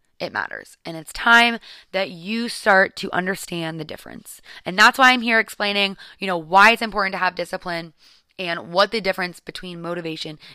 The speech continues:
and discipline is. So just to recap, motivation is feelings and emotional, in an emotional state.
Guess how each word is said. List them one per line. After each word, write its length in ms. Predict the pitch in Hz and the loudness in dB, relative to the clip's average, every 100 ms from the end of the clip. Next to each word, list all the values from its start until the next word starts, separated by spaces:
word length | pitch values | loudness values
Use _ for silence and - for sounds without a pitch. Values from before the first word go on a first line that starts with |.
| - | -10
and 120 | 160 | -6
discipline 420 | 156 - - - | -6 -6 -12 -12
is. 160 | 76 - - | -14 -18 -20
So 200 | - 190 | -6 -4
just 220 | 180 226 | -2 -2
to 120 | 285 | -2
recap, 520 | 214 196 214 - 170 - | -2 -2 -2 4 4 4
motivation 840 | 180 196 285 214 196 - 185 175 - - - _ | -2 -2 0 0 -2 -4 -10 -12 -18 -20 -20 _
is 300 | 196 180 170 _ _ _ _ _ _ _ - _ _ _ | -4 -4 -6 _ _ _ _ _ _ _ -20 _ _ _
feelings 840 | - 262 254 254 240 233 226 - _ _ _ - | -6 0 2 2 0 -2 -6 -12 _ _ _ -4
and 100 | 202 | -2
emotional, 580 | 190 190 185 - 190 | 0 0 0 -4 -4
in 240 | 170 196 190 | -4 -4 -4
an 80 | 185 | -4
emotional 460 | 180 185 - 165 | -4 -4 -6 -10
state. 380 | 147 - - - | -10 -12 -14 -16